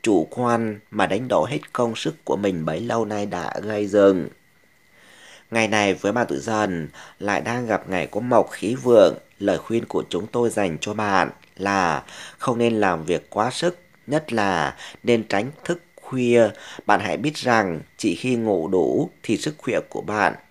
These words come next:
mới có được cải thiện đáng kể. Bản mệnh tuổi Dần trong ngày này là ngày tam nương tương sát,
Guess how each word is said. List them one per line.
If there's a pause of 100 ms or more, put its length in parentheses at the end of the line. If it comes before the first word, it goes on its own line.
mới
có
được
cải
thiện
đáng
kể. (1200)
Bản
mệnh
tuổi
Dần
trong
ngày
này (460)
là
ngày
tam
nương
tương
sát,